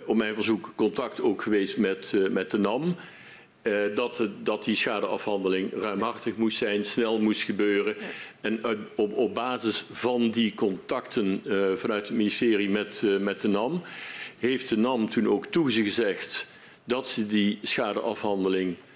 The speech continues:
Speaker 1: snel zouden verrichten. Twee, dat, eh, en dat was natuurlijk wel een belangrijke, dat de,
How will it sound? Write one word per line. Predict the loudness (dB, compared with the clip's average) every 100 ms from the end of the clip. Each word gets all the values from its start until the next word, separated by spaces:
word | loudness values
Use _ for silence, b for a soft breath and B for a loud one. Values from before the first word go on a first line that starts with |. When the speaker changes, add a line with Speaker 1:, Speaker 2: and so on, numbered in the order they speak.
| B -8
Speaker 1:
snel | -2 0 2 0 0
zouden | 0 0 2 0
verrichten. | 2 2 2 0
Twee, | 0 2 4 4 2 -2 B B B
dat, | -2 0 0 -2 -4
eh, | -2 0 2
en | 2
dat | 0
was | 0 0
natuurlijk | 2 2 2
wel | 2
een | 2
belangrijke, | 2 2 0 0 0 -2 B B B B B
dat | -4 -2 -2 -4 -10 -2
de, | 4 4 6 4 0